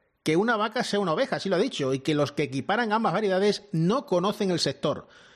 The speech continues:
Cortés añade que la carrasqueña es alargada y rica en aceite, mientras que la manzanilla es redonda y con otras características organolépticas. Sus declaraciones van a traer cola. Han caído como una bomba en el sector de la aceituna de mesa.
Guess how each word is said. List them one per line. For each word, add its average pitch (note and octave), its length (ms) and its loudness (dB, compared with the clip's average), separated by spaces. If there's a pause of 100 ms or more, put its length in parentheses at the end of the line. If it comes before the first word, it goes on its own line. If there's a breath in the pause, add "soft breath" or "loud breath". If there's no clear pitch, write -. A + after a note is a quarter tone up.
(120)
Cortés C3+ 400 -4
añade E3 380 0
que E3 80 0
la D3+ 80 -2
carrasqueña C#3+ 500 -4
es - 80 -2
alargada D#3 400 0
y E3+ 60 0
rica E3+ 220 -4
en D3+ 40 0
aceite, F3 460 0
mientras G#3 320 0
que G#3 100 0
la F#3+ 80 2
manzanilla D#3+ 460 0
es G#3+ 80 0
redonda G3+ 400 2
y A3+ 60 -2
con E3+ 200 0
otras G#3 220 0
características G3+ 720 -2
organolépticas. D#3+ 840 0 (240 loud breath)
Sus A#3 320 -2
declaraciones G#3 760 0 (180 loud breath)
van D#3 400 -2
a A3 100 2
traer F#3 320 0
cola. F3+ 460 0 (140)
Han A3 220 -4
caído G3 380 0
como E3+ 220 -2
una A#3 140 0
bomba F#3+ 300 2
en G3 60 0
el F3 100 0
sector F#3 340 -2
de A3 80 2
la G#3+ 60 2
aceituna F3+ 340 0
de A3 100 2
mesa. B2+ 460 -4